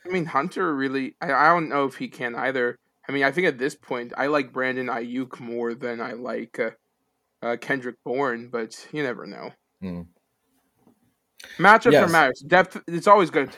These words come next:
Speaker 1: have depth. I'm not,
Speaker 2: Yeah.
Speaker 1: never opposed to anyone getting more depth.
Speaker 2: Well, yeah, you're, you're very good at that. Um, I'm, I'm very bad at that. Um,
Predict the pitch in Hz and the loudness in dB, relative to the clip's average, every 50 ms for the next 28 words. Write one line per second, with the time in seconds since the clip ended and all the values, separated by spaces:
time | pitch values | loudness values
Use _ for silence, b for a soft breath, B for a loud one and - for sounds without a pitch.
0 | 131 113 123 98 95 - 120 117 - - - - 139 139 151 151 147 139 131 - | -4 -4 -4 -6 -6 -6 -6 -6 -6 -8 -4 -2 -2 0 2 4 4 2 2 -2
1 | - - 156 156 156 165 151 - 160 143 135 - - 127 127 127 123 123 120 123 | -4 -2 -2 0 2 2 0 0 0 -4 -4 -4 -6 -8 -8 -6 -6 -6 -6 -6
2 | 123 123 120 120 117 110 113 95 92 - _ _ _ _ _ _ _ _ _ 123 | -8 -8 -8 -10 -10 -8 -8 -10 -10 -10 _ _ _ _ _ _ _ _ _ -2
3 | 113 107 107 104 87 - - - 95 110 120 123 120 113 - - 101 110 110 107 | 2 2 2 2 0 -2 -4 -6 0 2 4 4 4 2 0 -2 -2 0 0 2
4 | 98 104 98 92 85 87 82 82 78 - - 52 50 - - _ _ _ 85 85 | 2 2 2 2 0 -2 -4 -4 -4 -8 -10 -12 -12 -14 -16 _ _ _ -14 -14
5 | 82 80 - 95 101 95 92 - 95 101 101 95 98 95 90 87 76 80 76 76 | -14 -10 -8 -8 -6 -6 -6 -6 -6 -6 -6 -4 -4 -2 -2 -4 -4 -6 -8 -8
6 | 73 80 _ - - - - _ _ _ _ _ _ _ _ _ _ _ - 82 | -10 -12 _ -20 -20 -20 -20 _ _ _ _ _ _ _ _ _ _ _ -16 -14
7 | 80 80 76 76 82 90 | -12 -12 -14 -16 -18 -20